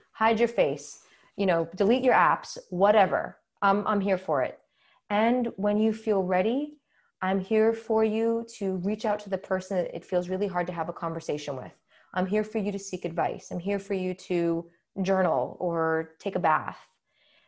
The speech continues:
That's the open-heartedness that allows us to diffuse the shame and see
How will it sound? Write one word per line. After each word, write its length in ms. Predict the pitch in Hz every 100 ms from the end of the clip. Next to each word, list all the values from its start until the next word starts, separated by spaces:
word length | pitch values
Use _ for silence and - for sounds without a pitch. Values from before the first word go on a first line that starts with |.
| _
That's 500 | - 196 208 - - -
the 460 | 208 190 190 180 - _ _ _ _
open-heartedness 1080 | 214 208 196 196 175 180 175 165 170 165 -
that 120 | 175
allows 440 | 165 165 165 165 170
us 160 | 165
to 160 | - 175
diffuse 760 | 165 165 - - 190 202 196 185
the 100 | 170
shame 560 | - 160 170 214 320 339 _ _ _ _ -
and 160 | 180
see 640 | 180 - 196 190 185 190